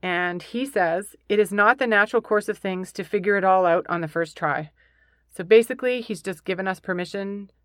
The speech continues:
to keep trying different things until we figure out what's best for us.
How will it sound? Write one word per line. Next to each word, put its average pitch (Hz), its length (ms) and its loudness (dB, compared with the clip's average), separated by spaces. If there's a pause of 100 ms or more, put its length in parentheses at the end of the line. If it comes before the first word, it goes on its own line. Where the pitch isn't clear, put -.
(160)
to 185 100 -12
keep 170 280 -6
trying 180 320 0
different 190 260 -6
things 180 440 -6 (120)
until 175 240 -4
we 170 100 -2
figure 180 320 -2
out 170 160 0
what's 160 180 -4
best 156 220 -2
for - 140 -2
us. - 320 -8